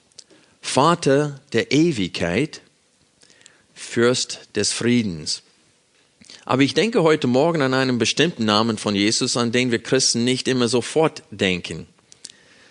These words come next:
Der Name heißt Stein des Anstoßes und Fels des Ärgernisses.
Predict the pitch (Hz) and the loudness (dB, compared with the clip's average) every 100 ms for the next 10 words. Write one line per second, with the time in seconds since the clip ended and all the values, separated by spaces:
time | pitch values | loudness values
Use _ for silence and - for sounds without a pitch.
0 | _ _ _ - 92 92 104 113 107 104 | _ _ _ -6 -2 2 2 2 2 2
1 | 104 101 - - _ _ _ - - 104 | 2 0 -4 -10 _ _ _ -6 -4 -2
2 | 101 117 123 120 120 _ - 107 - - | 0 0 -2 -6 -12 _ -4 -2 -2 -6
3 | 101 113 110 - 82 - - - - - | -6 -4 -6 -4 -4 -4 -8 -8 -10 -10
4 | _ - _ _ _ _ _ - 95 92 | _ -20 _ _ _ _ _ -6 -4 -4
5 | - - - 117 104 - - - - 92 | -8 -6 2 4 4 0 -4 -8 -6 -6
6 | - - 104 107 98 85 80 - 69 - | -6 -6 -4 -2 -4 -6 -4 -6 -6 -8
7 | - | -10